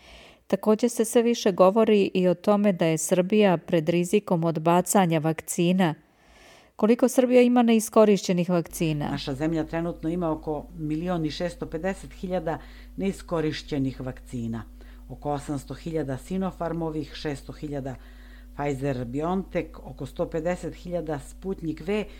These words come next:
Speaker 2: i oko sto hiljada AstraZenekinih. Takođe, ako se budu poštovali ugovori sa proizvođačima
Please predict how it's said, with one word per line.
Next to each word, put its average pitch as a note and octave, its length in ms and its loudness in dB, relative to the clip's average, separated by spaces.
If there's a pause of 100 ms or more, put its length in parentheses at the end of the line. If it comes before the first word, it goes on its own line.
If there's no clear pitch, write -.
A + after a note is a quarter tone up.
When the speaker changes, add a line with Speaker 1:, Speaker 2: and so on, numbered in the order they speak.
(200)
Speaker 2:
i G3+ 120 0
oko G#3 220 0
sto - 240 -6
hiljada E3+ 480 -4
AstraZenekinih. B2+ 1120 -8 (340)
Takođe, F#3 420 -2
ako F3 160 -2
se E3+ 140 -6
budu E3 320 -6
poštovali F3+ 560 -4
ugovori F3+ 460 0
sa D#3+ 160 -6
proizvođačima D#3+ 920 -4